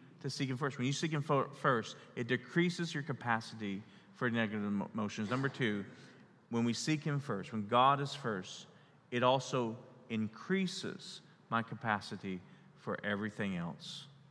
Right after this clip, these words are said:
everything that is good. Seek first the kingdom of God and his righteousness, and all these things will be added unto you. See, there will be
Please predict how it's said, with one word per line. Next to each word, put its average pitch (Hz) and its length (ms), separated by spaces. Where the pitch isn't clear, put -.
everything 117 520
that 95 140
is 90 160
good. 87 360
Seek 139 320
first 113 300
the 107 60
kingdom 107 340
of 98 120
God 82 340
and 92 100
his 117 200
righteousness, 92 600
and 101 100
all 98 180
these 104 220
things 104 200
will 98 80
be 95 220
added 95 360
unto 98 220
you. 139 380
See, 147 280
there 143 160
will 139 80
be 120 180